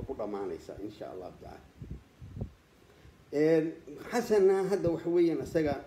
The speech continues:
ee, asagu intii dee awalba, ee, wuxuu ma uusan hana anagu maartay, ee, kuma aynaan ogeyn, yacni, Islaamiyiinta kuma aynaan ogeyn. Laakiin jawigii waa laga yaabaa, maartay, ta'athuraad waa iska jir jireen.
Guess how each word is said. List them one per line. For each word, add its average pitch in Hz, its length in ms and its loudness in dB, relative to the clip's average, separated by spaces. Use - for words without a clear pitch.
ee, 143 200 0
asagu 233 360 0
intii 180 1000 -2
dee 147 180 -2
awalba, 160 440 0
ee, 139 120 -2
wuxuu 147 380 -2
ma 160 160 -2
uusan 139 360 -2
hana 151 240 0
anagu 147 340 0
maartay, 143 480 0
ee, 123 120 0
kuma 139 320 0
aynaan 147 400 4
ogeyn, 135 380 2
yacni, 104 440 -4
Islaamiyiinta 156 720 4
kuma 156 200 2
aynaan 117 380 -2
ogeyn. 104 320 -4
Laakiin 180 360 2
jawigii 165 680 6
waa 151 260 4
laga 156 160 6
yaabaa, 143 400 4
maartay, 151 380 2
ta'athuraad 160 640 0
waa 139 100 -2
iska - 200 0
jir 113 260 -2
jireen. 127 280 -2